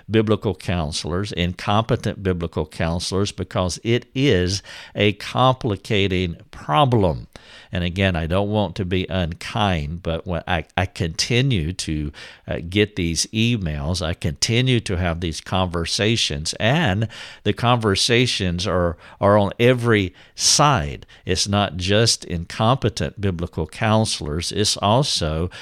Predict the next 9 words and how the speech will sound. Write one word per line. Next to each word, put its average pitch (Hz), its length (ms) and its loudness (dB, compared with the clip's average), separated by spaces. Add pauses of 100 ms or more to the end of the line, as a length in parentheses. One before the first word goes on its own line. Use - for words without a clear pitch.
(220)
uh, 92 120 0
the 104 140 2
victims 107 540 0
of 107 280 4
abuse, 117 800 4 (280)
uh, 92 200 2
who 101 200 2
are 92 140 2
not 95 300 0